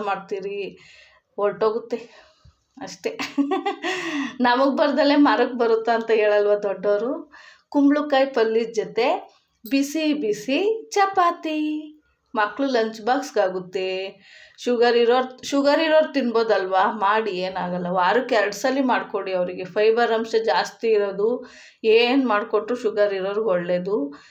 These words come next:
ಮಲಬದ್ಧತೆ ಕಡಿಮೆ ಆಗುತ್ತೆ ಕುಂಬಳಕಾಯಿ ತಿಂದ್ರೆ, ಪೈಲ್ಸ್ ಇರೋರ್ಗೂ ಒಳ್ಳೇದು. ಕುಂಬಳಕಾಯಿ ಪಲ್ಯ, ಬಿಸಿ ಬಿಸಿ ಚಪಾತಿ.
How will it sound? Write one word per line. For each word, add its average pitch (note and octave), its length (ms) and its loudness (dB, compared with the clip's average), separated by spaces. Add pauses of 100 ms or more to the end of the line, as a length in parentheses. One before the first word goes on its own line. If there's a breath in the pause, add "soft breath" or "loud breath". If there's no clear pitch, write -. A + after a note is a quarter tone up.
(180 loud breath)
ಮಲಬದ್ಧತೆ A#3+ 720 2
ಕಡಿಮೆ G#3 360 -2
ಆಗುತ್ತೆ F#3 440 -6
ಕುಂಬಳಕಾಯಿ A3 640 -2
ತಿಂದ್ರೆ, F#3+ 520 -6 (340)
ಪೈಲ್ಸ್ C4 360 2
ಇರೋರ್ಗೂ A#3+ 400 0
ಒಳ್ಳೇದು. F#3+ 880 -4 (1500)
ಕುಂಬಳಕಾಯಿ G#3 880 0
ಪಲ್ಯ, E4+ 520 0 (580 loud breath)
ಬಿಸಿ B3+ 380 -2
ಬಿಸಿ G3+ 340 -8
ಚಪಾತಿ. D#4 1040 -2